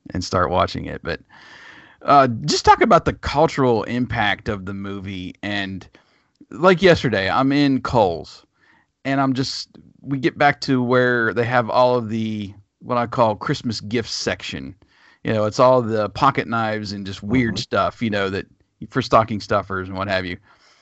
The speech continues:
Speaker 1: There is a whole shelf, like, top to bottom, like, four shelves of just Christmas Vacation stuff. The Moose
Speaker 2: Wow.
Speaker 1: mugs,
Speaker 2: Really?
Speaker 1: puzzles, uh,
Speaker 2: They've got those at Kohl's, the Moose mugs?
Speaker 1: They do, yes.
Speaker 2: Like in a
Speaker 1: And
Speaker 2: set or individually?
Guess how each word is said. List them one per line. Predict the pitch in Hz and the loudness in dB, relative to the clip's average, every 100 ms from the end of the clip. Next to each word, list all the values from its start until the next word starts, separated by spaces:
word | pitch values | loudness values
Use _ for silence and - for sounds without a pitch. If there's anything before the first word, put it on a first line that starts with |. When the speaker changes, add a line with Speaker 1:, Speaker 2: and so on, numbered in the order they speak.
| _ _ - | _ _ -2
Speaker 1:
There | 147 226 | 4 4
is | 202 151 | 4 2
a | 123 | 2
whole | - 190 180 | -2 -4 -4
shelf, | - - 156 113 92 - - - | -4 2 4 4 0 -10 -20 -6
like, | 113 107 - | -6 -6 -8
top | - 156 113 | 2 2 2
to | 113 | 0
bottom, | 120 107 95 87 | 2 2 0 -6
like, | 92 | -12
four | - 147 156 147 | -10 -2 2 2
shelves | 127 135 113 95 92 - - | 2 0 0 -2 -6 -14 -8
of | 107 | -8
just | 90 120 107 | -2 -2 -2
Christmas | - 131 - 117 | -8 -10 -10 -8
Vacation | 110 98 110 101 87 | -6 -4 -6 -6 -10
stuff. | 82 - 58 - _ - - - | -6 -4 -4 -8 _ -20 -12 -2
The | 113 | 2
Moose | 135 170 - | 4 4 2
Speaker 2:
Wow. | 151 | 2
Speaker 1:
mugs, | 143 139 139 135 127 113 - _ - _ _ | 4 6 6 4 2 -6 -18 _ -20 _ _
Speaker 2:
Really? | 156 180 247 | 4 6 8
Speaker 1:
puzzles, | 247 165 165 165 156 151 - - - | 6 4 0 -4 -2 -2 -6 -14 -8
uh, | 113 107 131 | -4 2 2
Speaker 2:
They've | 135 | 4
got | 160 - | 4 6
those | 170 160 | 6 6
at | 135 | 2
Kohl's, | - 151 175 202 - | 2 2 4 2 -2
the | 131 | -4
Moose | 127 165 - | 0 -2 0
mugs? | 185 190 180 - _ - | -2 -2 -4 -14 _ -6
Speaker 1:
They | 135 | -2
do, | 117 151 170 90 73 _ | 2 4 4 2 -8 _
yes. | 147 151 95 - _ _ _ - | 2 2 2 -6 _ _ _ 0
Speaker 2:
Like | 123 110 | 0 0
in | 117 | -4
a | |
Speaker 1:
And | - | -4
Speaker 2:
set | 127 127 156 180 | 0 2 2 4
or | 120 | 4
individually? | 107 104 92 101 92 65 - | 4 2 0 -2 -4 -10 -14